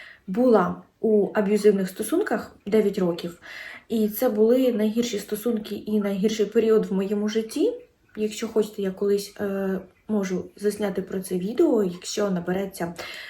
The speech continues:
певна кількість запитань. Якщо вам буде цікаво, я можу розказати свою історію, як я виходила з аб'юзивних стосунків, і, і який це взагалі важкий і складний іспит для кожної дівчини. І взагалі я знаю, що дуже багато дівчат,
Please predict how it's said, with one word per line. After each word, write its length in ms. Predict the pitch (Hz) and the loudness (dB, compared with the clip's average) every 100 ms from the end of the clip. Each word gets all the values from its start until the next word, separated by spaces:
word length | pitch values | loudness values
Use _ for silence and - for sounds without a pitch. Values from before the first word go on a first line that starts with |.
| - | -4
певна 260 | 247 214 190 | 0 0 0
кількість 640 | 233 202 185 180 - - | 0 -2 -2 -4 -4 -4
запитань. 720 | 202 180 170 262 370 415 302 | -2 -2 0 2 2 4 2
Якщо 480 | 220 214 - 208 202 | 0 -2 -4 -2 -2
вам 300 | 185 175 180 | -2 0 0
буде 240 | 185 190 175 | 2 0 -2
цікаво, 600 | - 175 202 269 302 247 | -6 -6 -2 0 2 0
я 240 | 185 175 | 0 0
можу 380 | 185 185 202 190 | 2 2 0 -2
розказати 440 | 180 - 180 170 | -4 -4 -4 -4
свою 300 | - 190 180 | -6 -4 -2
історію, 500 | 180 180 233 277 240 | -2 -2 -2 0 0
як 240 | 190 190 190 | 0 -2 -2
я 60 | |
виходила 420 | 185 185 202 185 185 | -2 0 0 2 2
з 100 | 180 | 2
аб'юзивних 480 | 180 185 190 185 | 0 0 0 0
стосунків, 640 | 180 202 202 294 302 196 - | -2 -8 -6 -6 -4 -8 -10
і, 220 | 254 - | -8 2
і 20 | |
який 320 | 247 240 269 269 | 4 4 4 2
це 120 | 247 | 0
взагалі 420 | 214 220 214 240 | 0 -2 0 0
важкий 440 | 208 208 - 247 - | 2 0 -4 -4 -2
і 100 | 214 | -4
складний 520 | - 214 196 185 226 | -4 -2 0 0 0
іспит 520 | 220 233 226 - 214 | -2 -6 -8 -4 -4
для 160 | 185 185 | -2 -4
кожної 460 | - 214 202 190 | 0 0 0 -2
дівчини. 560 | 175 202 269 - 269 220 | -2 -2 -6 -6 -2 -2
І 340 | 214 208 196 | -2 -4 -4
взагалі 600 | 190 185 208 196 214 214 | -4 -4 -4 -2 0 0
я 280 | 247 214 196 | 0 0 -2
знаю, 340 | 185 202 208 190 | -2 -2 -2 -2
що 200 | - 190 | -4 -6
дуже 360 | 180 233 226 | -2 -2 0
багато 360 | 196 190 190 190 | -2 -4 -4 -2
дівчат, 500 | 180 180 214 196 | -2 -4 -4 -4